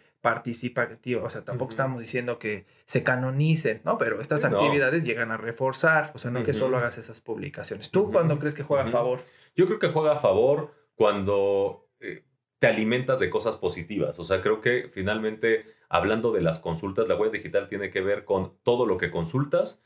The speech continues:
Speaker 2: así sea, eh, páginas de porno, así sea Google,
Speaker 1: Ah, no
Speaker 2: así
Speaker 1: mames,
Speaker 2: sea
Speaker 1: ¿eso también se guardan?
Speaker 2: Absolutamente. Todo lo,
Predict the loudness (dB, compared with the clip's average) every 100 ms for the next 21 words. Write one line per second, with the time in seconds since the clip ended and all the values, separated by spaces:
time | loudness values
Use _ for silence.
0 | _ -4 -2 -2 0 2 4 2 -4 _
1 | 0 2 2 2 0 0 0 0 0 2
2 | 2 0 0 2 2 2 0 0 -2 -2
3 | -2 0 2 2 2 -2 0 0 2 2
4 | 4 2 4 4 6 6 4 2 2 2
5 | 2 4 4 2 0 -2 0 -2 0 0
6 | 2 0 0 -2 -4 _ _ 2 4 4
7 | 4 2 0